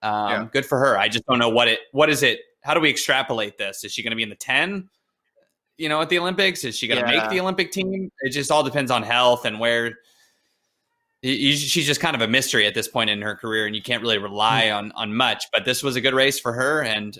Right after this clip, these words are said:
Speaker 1: um, it's just unfortunately, I just, you know, knowing typically we don't see people, the, the fifteen hundred meter world record holder, go up and take,
Speaker 2: <laughs>
Speaker 1: take to the
Speaker 2: Yeah.
Speaker 1: marathon. So I feel like this was somebody that was like,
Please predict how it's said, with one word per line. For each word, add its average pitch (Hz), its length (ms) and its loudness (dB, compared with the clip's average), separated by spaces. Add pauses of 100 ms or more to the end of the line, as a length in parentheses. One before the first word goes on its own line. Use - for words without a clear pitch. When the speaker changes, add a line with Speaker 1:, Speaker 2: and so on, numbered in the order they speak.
Speaker 1:
um, 104 420 -4
it's 120 140 -6
just 123 160 0
unfortunately, 131 500 4
I 117 80 4
just, - 180 -6
you 123 80 2
know, 113 80 2
knowing 120 640 2 (600)
typically 175 380 4
we 135 80 4
don't 135 160 0
see 143 120 -6
people, 120 460 -2 (180)
the, 123 180 -2
the 123 100 -4
fifteen 135 340 -2
hundred 120 420 0
meter 113 200 -2
world 113 240 -2
record 117 320 0
holder, 104 400 -4 (360)
go 120 220 4
up 117 220 4
and 104 140 -4
take, 113 420 -2 (200)
Speaker 2:
<laughs> - 1000 -14
Speaker 1:
take 135 240 -2
to 127 80 -8
the 113 60 -6
Speaker 2:
Yeah. 107 40 -6
Speaker 1:
marathon. 107 580 0
So 127 100 -2
I 127 140 2
feel 147 160 4
like 123 180 2
this 101 140 -10
was 127 160 -4
somebody 123 280 2
that 113 140 2
was 107 140 -8
like, 107 180 0